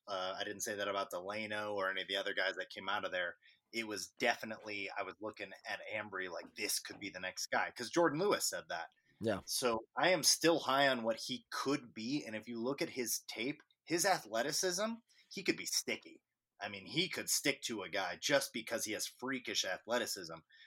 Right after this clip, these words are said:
Speaker 1: But, I mean, we're looking at, like, eight hundred snaps of tape, with him. There's just not a lot of tape with Ambry Thomas, especially against number one receivers. So because of that, he's probably going fourth, fifth. And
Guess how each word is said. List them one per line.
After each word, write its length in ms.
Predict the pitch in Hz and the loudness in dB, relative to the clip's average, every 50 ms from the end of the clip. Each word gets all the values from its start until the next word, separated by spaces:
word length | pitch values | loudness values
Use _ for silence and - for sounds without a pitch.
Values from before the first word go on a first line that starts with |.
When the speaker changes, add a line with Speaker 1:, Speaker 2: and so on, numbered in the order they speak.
| - _ - | -10 _ 0
Speaker 1:
But, 100 | 143 147 | 2 2
I 60 | 147 | 4
mean, 160 | 156 151 147 | 2 2 2
we're 120 | 160 175 180 | 2 2 4
looking 280 | 190 208 202 151 117 | 4 2 2 2 2
at, 160 | 110 110 - | 0 0 -2
like, 140 | 104 104 - - | -4 -8 -8 -6
eight 180 | - 123 135 127 | -2 -2 -2 0
hundred 360 | - 151 147 143 135 123 - | 0 0 2 2 2 2 2
snaps 600 | - - - - 120 117 127 135 131 - - - | 2 2 2 2 4 4 4 2 2 0 -2 0
of 180 | 104 98 - - - - _ _ - | 0 0 -2 -4 -8 -18 _ _ -6
tape, 340 | - 165 175 170 - - - - _ _ _ _ _ _ _ _ _ _ - | -2 0 0 0 -2 -4 -10 -20 _ _ _ _ _ _ _ _ _ _ -6
with 160 | 117 104 - | -4 -2 0
him. 200 | 113 113 107 98 | 2 0 2 0
There's 180 | 101 120 127 - | 0 2 2 4
just 180 | 190 165 - | 4 2 2
not 180 | 151 147 147 117 | 4 4 4 4
a 40 | 95 | 4
lot 160 | 110 104 92 | 2 0 -2
of 100 | - - | -2 -4
tape 320 | - 135 170 196 165 - - _ _ _ - | 0 2 2 2 2 0 -6 _ _ _ -6
with 160 | 113 110 117 | -6 -4 -2
Ambry 280 | 113 110 98 107 107 | -2 -2 -2 -2 -4
Thomas, 300 | - - 107 101 90 78 | -2 -2 -2 -2 -4 -6
especially 440 | - - - 160 160 147 - 135 120 | -10 -4 0 0 2 2 2 0 0
against 300 | 117 110 113 110 - - | 0 0 -2 -4 -2 0
number 280 | 110 113 117 113 113 110 | 2 2 2 2 2 2
one 200 | 110 110 104 95 | 2 2 2 0
receivers. 640 | 87 87 - - 151 165 - - 78 80 - - - - - - - - _ | -4 -4 -2 0 0 0 0 -2 -4 -6 -8 -10 -10 -14 -20 -20 -20 -20 _
So 360 | - - 143 131 123 117 113 - - | -4 0 0 2 2 0 -2 -4 -4
because 380 | 131 113 - - 190 202 202 | -6 -4 2 4 6 6 6
of 100 | 185 147 | 6 4
that, 160 | 120 113 110 113 | 6 6 6 6
he's 120 | 110 104 | 4 0
probably 300 | - - 165 165 135 131 | 0 2 4 4 4 2
going 240 | 104 117 110 107 95 | 2 2 2 0 0
fourth, 420 | - - 123 120 117 113 110 - - _ _ | -2 -2 0 2 2 2 0 -4 -10 _ _
fifth. 440 | - 131 131 - - - - - - _ _ _ _ _ _ _ - _ _ _ _ _ - | 0 0 0 0 -4 -8 -14 -16 -16 _ _ _ _ _ _ _ -20 _ _ _ _ _ -8
And 360 | 107 104 101 101 104 98 - | -6 -4 -4 -4 -6 -8 -10